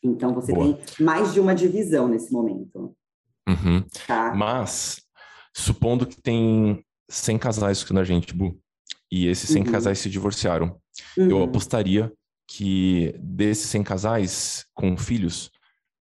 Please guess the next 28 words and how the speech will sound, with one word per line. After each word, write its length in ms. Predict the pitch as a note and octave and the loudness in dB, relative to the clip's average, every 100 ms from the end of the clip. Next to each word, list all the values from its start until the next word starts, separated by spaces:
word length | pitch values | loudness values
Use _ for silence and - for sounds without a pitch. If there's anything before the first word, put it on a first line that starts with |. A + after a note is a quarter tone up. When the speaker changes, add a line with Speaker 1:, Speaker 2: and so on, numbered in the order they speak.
| _ _ | _ _
Speaker 2:
noventa 560 | F#2 G2 F#2+ G2 A#2+ C3 | 0 2 2 2 0 0
e 80 | A#2 | -2
cinco 360 | - - A2 - | -4 -6 -6 -4
por 140 | G#2+ | -4
cento 340 | - G2+ G2+ | 0 -2 -2
dos 220 | F2+ F#2+ - | -4 -6 -6
casos, 560 | G2 G2 G#2 G#2+ - | -2 -2 -2 -6 -6
o 60 | - | -6
filho 240 | - - | -2 -2
ficou 180 | - G3 | -2 -4
com 80 | - | 0
a 40 | |
mulher. 340 | G2+ D#2 E2 - _ _ - - | 2 2 0 -6 _ _ -12 -2
E 100 | F2+ | 0
a 40 | |
gente 200 | F2+ F#2+ | 2 2
Speaker 1:
Sim. 60 | - | 2
Speaker 2:
tem 80 | F#2+ | 2
uma 140 | F2+ | 2
outra 180 | G2+ A2+ | 2 -2
figura 300 | - G#2 G2 | -4 -2 0
jurídica 400 | G2+ F#2+ F#2 F2+ | 0 -2 -2 -8
que 60 | - | -6
surge, 280 | F#2 F#2+ | -4 -4
que 100 | - | -4
é 40 | G#2 | -4
a 40 | |
pensão. 640 | - A2 A2+ A2 - D#2+ | -4 -2 -2 -2 -4 -4